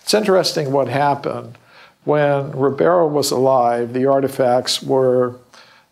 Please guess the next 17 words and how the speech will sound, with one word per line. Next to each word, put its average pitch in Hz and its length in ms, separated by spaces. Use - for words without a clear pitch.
displayed 127 760
in 127 240
the 123 80
museum 123 1000
with 123 160
labels 127 920
showing 131 680
a 127 60
lower 131 420
Miocene 127 800
age 123 400
for 64 260
them, 120 180
about 127 380
twenty 127 320
million 120 400
years. 123 560